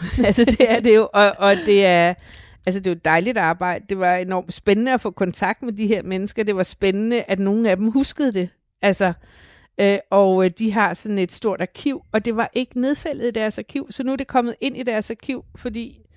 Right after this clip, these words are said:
at jeg huskede det, og de huskede det, så det er ligesom blevet verificeret. Så nu står det i deres arkiv, at der, der var det her,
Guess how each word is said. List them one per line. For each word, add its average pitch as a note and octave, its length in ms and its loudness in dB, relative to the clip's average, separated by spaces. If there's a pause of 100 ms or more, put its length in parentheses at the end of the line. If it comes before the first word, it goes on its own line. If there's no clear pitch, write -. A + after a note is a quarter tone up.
(180)
at G3+ 120 4
jeg G#3 140 4
huskede A3+ 440 -4
det, G3+ 280 0
og - 200 -10
de G#3 120 -4
huskede G#3+ 420 0
det, G3 140 2
så A3 100 -6
det G3+ 60 -4
er G#3 60 0
ligesom G3 240 -6
blevet F#3+ 200 -4
verificeret. F3+ 760 -4 (480)
Så - 140 -12
nu G3 120 -6
står F#3+ 280 -4
det E3+ 100 -6
i G3 40 -4
deres F3 300 -8
arkiv, - 360 -12
at - 160 -14
der, E3 120 -8 (340)
der F3+ 80 2
var D#3+ 200 0 (220)
det D#3+ 120 -10
her, E3+ 140 -12